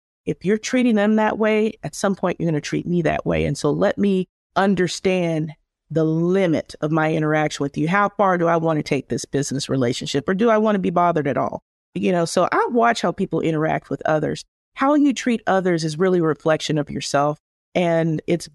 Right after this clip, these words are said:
very important that we treat people with dignity and respect, because we never know what kind of mental health challenges someone is encountering. It could be just that day. It could be ongoing. It could be a chronic diagnosis, and you could be the person that sets them off.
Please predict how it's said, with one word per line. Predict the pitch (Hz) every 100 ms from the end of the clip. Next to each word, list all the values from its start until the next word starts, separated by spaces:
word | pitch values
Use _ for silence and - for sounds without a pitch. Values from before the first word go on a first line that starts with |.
| 139
very | 190 208 214 196 -
important | 160 - - 180 156 160
that | 156 156
we | 160
treat | 156 - 190 -
people | 175 160 151
with | 147 -
dignity | - 165 160 156 156
and | 156
respect, | 143 - - 165 202 - _ _ _ _
because | 214 226 -
we | 220
never | 220 302 302 226
know | 208 214
what | 202 190 -
kind | - 202
of | 185
mental | 190 175 165
health | 156 202 185 - _ _ -
challenges | 208 185 185 165 160
someone | - 208 190 180 170
is | 156
encountering. | 151 156 156 156 151
It | 151
could | - 180
be | 214
just | 165 185 202
that | 196 175 156
day. | 165 311 - _ _
It | -
could | - 180
be | 190 -
ongoing. | 175 165 165 180 240
It | 254
could | 311 226
be | 277 -
a | 240
chronic | 233 - 254 277 277 - - _ _ _
diagnosis, | 196 247 226 240 226 - - - - _
and | 180 180
you | 175 311
could | 311
be | 233 247
the | 214
person | 208 208 180
that | 156
sets | - 165 -
them | 156
off. | 151 -